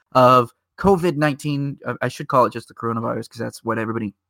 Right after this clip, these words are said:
colloquially knows it as, uh, in the country, which includes sporting events with large crowds and spectators in close proximity, proximity, it will no longer be possible to stage the Rome E Prix on April fourth,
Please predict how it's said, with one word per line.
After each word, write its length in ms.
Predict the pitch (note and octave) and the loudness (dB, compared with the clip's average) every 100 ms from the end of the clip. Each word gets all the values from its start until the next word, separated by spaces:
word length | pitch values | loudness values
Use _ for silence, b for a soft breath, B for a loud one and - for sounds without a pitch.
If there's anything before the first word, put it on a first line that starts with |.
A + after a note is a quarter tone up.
| _ _ _ | _ _ _
colloquially 720 | - B2 B2+ A#2+ A#2+ A#2 A#2+ | 0 4 4 4 2 2 2
knows 300 | A#2+ C3 B2 | 4 4 4
it 60 | A2 | 2
as, 180 | A2+ - B B B B2+ | 0 -2 B B B 2
uh, 80 | C3 | 4
in 80 | |
the 80 | G3+ | 6
country, 380 | F3 D3+ D3 C#3+ b b b _ | 4 2 0 0 b b b _
which 160 | D#3+ D3+ | 0 0
includes 380 | C#3 D#3 D3 - | 2 4 4 4
sporting 280 | G#3 G#3 | 4 4
events 320 | F#3 E3 D#3+ - | 4 2 2 -2
with 220 | C#3 - - | -4 -6 -2
large 360 | C#3 D#3+ D#3 | 4 4 2
crowds 360 | - D#3 C#3+ C#3+ | 2 4 4 0
and 80 | A2+ | -4
spectators 440 | - C#3+ D3+ C#3 - _ _ _ _ _ _ - | -2 -2 -2 -4 -6 _ _ _ _ _ _ -8
in 200 | C#3 B2+ | -6 -6
close 220 | - C3+ | -4 -4
proximity, 540 | - B2+ C3 B2 A#2+ - | -4 -10 -6 -4 -6 -2
proximity, 500 | C#3 - D#3 C#3 B2 b _ | -2 -2 -2 -4 -6 b _
it 60 | C3 | 0
will 100 | C#3+ | 4
no 140 | G#3 | 4
longer 200 | F#3 E3 | 4 2
be 120 | D3+ | -2
possible 420 | C#3 D3+ C#3+ - | 2 2 2 -4
to 80 | B2+ | -8
stage 340 | - C3+ B2+ - _ _ | -4 -2 -2 -6 _ _
the 80 | B2 | 0
Rome 300 | C3+ D3 D3 | 4 4 2
E 200 | C#3+ C#3+ | -2 -6
Prix 440 | - C#3 B2+ B2 - _ | -6 -6 -4 -4 -8 _
on 220 | A#2+ A#2+ - _ - _ - | -2 -2 -4 _ -20 _ -2
April 340 | C#3 C#3 B2 | 0 2 -2
fourth, 420 | A#2+ C3 A#2+ B2 | 0 0 0 -2